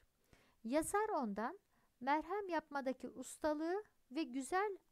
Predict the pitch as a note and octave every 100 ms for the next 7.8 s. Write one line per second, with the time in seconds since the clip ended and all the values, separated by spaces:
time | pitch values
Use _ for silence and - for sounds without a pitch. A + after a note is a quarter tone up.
0 | _ _ - C4 C#4 C#4 C#4 - C#4 -
1 | D#4+ C4+ G3 F#3 F#3 F3 - F3+ F3 F3
2 | - - _ - - - _ - - G#4+
3 | A4 D#4+ D#4 E4 D#4+ D#4+ D4 C#4+ D4 E4
4 | E4+ D#4+ C#4+ G#3+ F#3+ G3 B3+ - - -
5 | _ _ B3+ D#4 F4 F4+ - C4+ A3+ -
6 | G3+ F#3 F#3 A3 - D#4+ E4 D#4 D4+ D4+
7 | D#4 D4+ D4 D4 D4 D4+ D4+